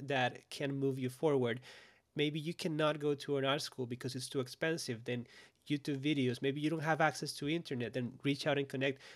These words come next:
The que-, the, the question that I think it's important to have in our minds is, "How can I make it happen?" And not like, "I cannot do it," is,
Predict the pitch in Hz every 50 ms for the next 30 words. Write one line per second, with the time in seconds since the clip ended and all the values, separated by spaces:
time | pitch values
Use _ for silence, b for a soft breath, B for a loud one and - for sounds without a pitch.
0 | B B - 135 147 127 - 170 160 165 - 147 135 147 139 135 131 131 131 -
1 | 143 - - 180 175 - 180 151 135 135 131 b b b b b b b - 139
2 | 135 - 160 160 - 160 - - 143 127 - 185 185 180 160 160 151 131 151 147
3 | 143 139 143 135 123 123 127 143 160 170 165 147 139 131 - - 139 135 131 131
4 | - b b b b b - - - 151 143 - - 160 143 135 135 135 139 135
5 | 127 - - 131 120 113 - - - 123 120 120 - - 104 - - b b b
6 | b b b b b b b - 139 151 151 156 160 156 147 147 139 131 131 -
7 | - 139 147 139 - 160 147 135 123 120 127 123 180 190 185 160 131 127 127 -
8 | - - - 139 135 - -